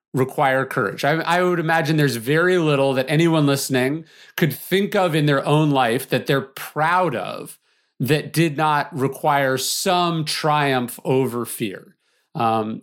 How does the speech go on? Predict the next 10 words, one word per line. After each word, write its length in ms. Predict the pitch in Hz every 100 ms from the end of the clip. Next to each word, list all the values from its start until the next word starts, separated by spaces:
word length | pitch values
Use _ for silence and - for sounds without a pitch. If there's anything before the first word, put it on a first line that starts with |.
| -
ev-, 220 | 147 -
certainly 340 | - 240 180
everything 400 | 185 175 170 156
that 100 | 143
I'm 180 | 139 151
proud 240 | 147 135 127
of 140 | 113
in 80 | 117
my 160 | 120
life 400 | 113 104 98 -